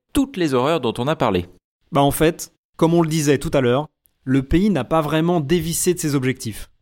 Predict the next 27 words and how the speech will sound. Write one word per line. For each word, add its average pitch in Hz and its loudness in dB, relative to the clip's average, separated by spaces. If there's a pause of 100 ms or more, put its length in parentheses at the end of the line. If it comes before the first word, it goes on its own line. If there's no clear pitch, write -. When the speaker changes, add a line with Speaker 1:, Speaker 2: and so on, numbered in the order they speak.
(260)
Speaker 2:
Le 143 4
chiffre 190 -2
fixé 151 -2
par 123 0
Obama, 139 0
c'était - -4
à 135 0
l'horizon 143 2
deux 143 0
mille 139 0
vingt-cinq 170 -2
de 139 -2
baisser 127 -2
d'un 147 0
quart 175 0
les 123 -2
émissions 123 -4
de 143 -4
C - -4
O 120 0
deux 147 2
par 131 -6
rapport 123 0
à 131 0
deux 131 -2
mille 131 -2
cinq. - -12